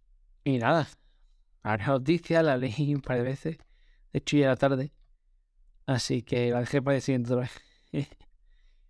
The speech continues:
Y me llamó la atención bastante. Porque, bueno, en principio, ¿no? Hay un, aquí en la noticia cita un par de, un par de agencias y tal.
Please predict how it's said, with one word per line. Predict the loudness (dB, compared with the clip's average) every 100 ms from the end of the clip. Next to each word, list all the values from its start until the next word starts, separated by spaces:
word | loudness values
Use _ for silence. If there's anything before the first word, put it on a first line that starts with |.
| _ -20 _ _ _ _ -20 _ _
Y | 2 2
me | 4
llamó | 2
la | 0
atención | 0 -4 -2 -6 -8 _ _ _ _ _ _ _
bastante. | -2 0 -2 -2 -2 -4 -16 _ _ _ _ _ _ _ _ _ _ _ _
Porque, | 4 4 4 -4 _ 2 2 2 0 0 -2 -4 -6 -10 _ _ -2
bueno, | 0 0
en | 0
principio, | -2 0 -2 0
¿no? | -2 -2
Hay | -4
un, | -6 -8 -12 _ _
aquí | -8 -6 2 2
en | 4
la | 2
noticia | 0 0 -2 0 -2
cita | 0 -4
un | -4
par | -2 0 2
de, | 2 0 -2 -4 -4 -8 _ _ _
un | -6 -2
par | 0
de | 0
agencias | 0 0 0 0 2
y |
tal. | 2 2